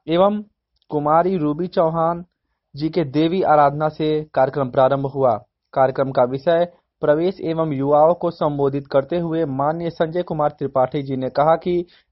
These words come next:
नेहरू युवा केंद्र गाजीपुर आज युवाओं के बीच युवा सोच पर एकमात्र विभाग है जो सामाजिक चेतना का कार्य कर रहा है।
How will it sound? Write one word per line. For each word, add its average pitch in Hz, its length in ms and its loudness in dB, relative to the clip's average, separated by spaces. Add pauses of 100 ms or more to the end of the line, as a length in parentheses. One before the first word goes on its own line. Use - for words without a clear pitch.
नेहरू 175 280 2
युवा 156 240 4
केंद्र 170 320 -2
गाजीपुर 175 680 0 (280)
आज 151 300 2
युवाओं 147 320 2
के 170 160 -4
बीच 151 300 -4
युवा 143 280 4
सोच 165 380 -4
पर 151 120 2
एकमात्र 151 520 -2
विभाग 139 380 2
है 135 240 0 (360)
जो 175 80 -4
सामाजिक 160 560 0
चेतना 151 340 -4
का 147 120 2
कार्य 139 260 2
कर 135 160 0
रहा 131 280 4
है। 131 240 2